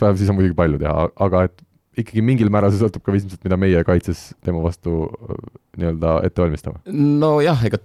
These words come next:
Speaker 2: Türgis, äh, oli tal kindlasti neid häid päevi rohkem, kui võrrelda näiteks meistrite liigaga, kui sul on kvaliteetne võistkond vastas ja kui sul ongi Itaalia kvaliteediga ploki kaitsesüsteem vastas, äh, või siis ka, kui nad mängisid prantslastega täpselt samamoodi tuuri vastu mängides,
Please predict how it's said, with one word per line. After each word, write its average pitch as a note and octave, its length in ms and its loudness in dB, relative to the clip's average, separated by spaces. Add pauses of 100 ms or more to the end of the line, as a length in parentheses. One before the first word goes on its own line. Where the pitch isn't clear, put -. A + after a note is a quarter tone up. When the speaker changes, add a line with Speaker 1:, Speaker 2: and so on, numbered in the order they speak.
(240)
Speaker 2:
Türgis, D#3+ 640 0
äh, A2+ 240 2
oli B2+ 160 2
tal A2+ 160 -2
kindlasti B2 320 0
neid A#2+ 140 2
häid C3+ 180 2
päevi A2+ 240 2
rohkem, A#2 320 0
kui G#2 80 2
võrrelda G#2+ 320 2
näiteks G#2+ 240 -4
meistrite G#2 400 0
liigaga, F#2+ 380 -4 (220)
kui G#2+ 160 -4
sul G#2+ 120 -2
on G#2 120 0
kvaliteetne G#2 680 -2 (260)
võistkond G2 320 -2
vastas G2+ 400 -6
ja - 160 -8
kui G2+ 160 -2
sul A#2 160 0
ongi A2 320 0 (600)
Itaalia A2+ 560 0 (180)
kvaliteediga G#2+ 680 0
ploki A2+ 320 0
kaitsesüsteem G#2+ 720 0
vastas, G#2 400 -2 (160)
äh, G2 400 -2 (160)
või A2+ 180 2
siis G2+ 180 -8
ka, G2 240 -2
kui G2+ 80 -2
nad G2 120 -4
mängisid G#2 400 -4
prantslastega G#2 580 -2
täpselt - 260 -8
samamoodi G2 320 -2
tuuri C3 320 0
vastu G2+ 240 -4
mängides, G2+ 460 -4